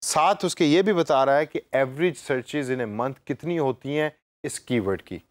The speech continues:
अब for example मैंने यहाँ मार्केटिंग कोर्सेज का टाइप किया था, तो मार्केटिंग कोर्सेज की एवरेज मंथली सर्चेज जो हैं वो दस से सौ के दरमियान हैं और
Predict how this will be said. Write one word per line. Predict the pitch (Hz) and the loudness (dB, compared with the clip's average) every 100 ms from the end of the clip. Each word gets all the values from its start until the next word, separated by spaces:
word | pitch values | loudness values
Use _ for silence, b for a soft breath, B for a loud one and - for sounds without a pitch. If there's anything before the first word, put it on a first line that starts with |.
| _ _ _ _ _ _ _ _ _ _ _ _ | _ _ _ _ _ _ _ _ _ _ _ _
अब | 156 | -2
for | 185 233 | 2 2
example | 240 202 202 202 | 4 2 2 2
मैंने | 175 180 | 2 2
यहाँ | 175 185 | 2 0
मार्केटिंग | 131 120 - 175 160 | 2 0 0 -2 -2
कोर्सेज | 123 117 - | -2 -2 -6
का | - 147 | -4 -2
टाइप | 123 113 - | 0 0 -2
किया | 104 92 | -2 -2
था, | - 90 _ _ _ | -4 -10 _ _ _
तो | 139 | -2
मार्केटिंग | 117 160 262 262 | 2 0 0 -2
कोर्सेज | 214 160 - 170 | 0 0 0 -2
की | - | 2
एवरेज | 135 156 180 | 4 4 2
मंथली | 135 123 - 143 | 0 -2 -4 -2
सर्चेज | 113 95 147 | -2 -2 -4
जो | 123 107 | -4 -4
हैं | 120 131 | -2 -2
वो | 127 139 | 0 0
दस | 98 123 - | 0 -2 -2
से | - | -4
सौ | - - 113 117 | -4 0 2 2
के | 139 | 0
दरमियान | 113 98 95 90 90 | 0 -2 -4 -8 -10
हैं | 95 - _ _ _ _ | -12 -16 _ _ _ _
और | - | -4